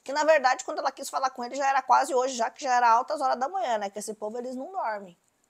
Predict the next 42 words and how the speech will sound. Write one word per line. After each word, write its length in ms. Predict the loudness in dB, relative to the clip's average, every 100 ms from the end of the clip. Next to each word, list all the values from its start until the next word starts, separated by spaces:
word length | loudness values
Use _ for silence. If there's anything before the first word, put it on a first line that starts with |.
| _ _ _ _
Tá 120 | -16
ficando 380 | -12 -8 -8 -8
difícil 380 | -10 -12 -12 -10
pra 140 | -8
mim 140 | -8 -8
que 80 | -10
esse 160 | -10
povo 260 | -4 -4 -4
não 160 | -8
dorme. 480 | -6 -4 -4 -6 -12 _ _ _ -6 0
Mas 160 | 0
tudo 200 | 0 -2
bem, 240 | -2 -4 0
tá. 180 | 0 0 -2 4
Aí 420 | 8 8 4 0
a 160 | 6 6
Beatriz 720 | 6 4 2 2 -2 -2 -2 -10 _
tava 220 | 6 6 6
conversando 580 | 2 -2 0 2 4
ali 240 | 4 2 0
e 40 |
tal 180 | 2 2
sobre 300 | 2 -4 -4
o 40 | -4
Nizam 460 | -4 2 4 2 0 -12
e 160 | 2 10
a 140 | 12
Alânia 440 | 12 10 8 6 2
falou 400 | 4 4 6 2
que 260 | 0 -10 -4 2
ele 160 | 2
tá 140 | 4 2
com 160 | 2
medo 240 | 0 -2 -2
de 100 | -6
sair 240 | -2 -2
como 180 | -2 -4
errado 300 | -2 0 -2
na 80 | -6
história 300 | -2 0 2
da 120 | 2
Vanessa. 520 | 0 -4 -4 -4 -8